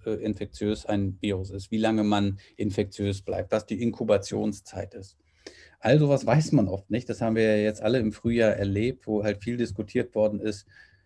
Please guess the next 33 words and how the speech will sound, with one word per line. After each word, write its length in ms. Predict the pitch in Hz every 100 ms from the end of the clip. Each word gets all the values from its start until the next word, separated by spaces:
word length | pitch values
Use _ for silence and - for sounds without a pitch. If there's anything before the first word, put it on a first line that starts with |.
| _
Ja, 200 | 104 101
was 140 | 101 101
ist 160 | 98
die, 140 | 104 107
was 240 | 98 101 101
ist 120 | 101
die 60 | 113
Reproduktionszahl? 1120 | 127 143 135 - 135 135 127 - 110 110 107
Wie 80 | 104
lange 260 | 107 107
bleiben 360 | 104 101 104 104
die 80 | 104
Leute 640 | 104 104 - 107 104 101
infiziert? 720 | 110 98 - - 107 110 107
Was, 240 | 104 101 104
wie 220 | 104 104
lange 240 | 104 107
sind 140 | 104 101
sie 100 | 104
infektiös, 600 | 101 101 - 107 110 107
aber 160 | 101
haben 120 | 104 107
noch 120 | -
keine 260 | 110 113
Symptomatik 840 | 110 110 - 127 107 107 - 104 _ _ _ _ _ _
und 160 | - 101
so 120 | 101
weiter? 380 | 95 92 98 98 98 -
Weiß 240 | 110 123
man 120 | 104 92
am 120 | 92
Anfang 320 | 95 95 98
nicht. 240 | 101 _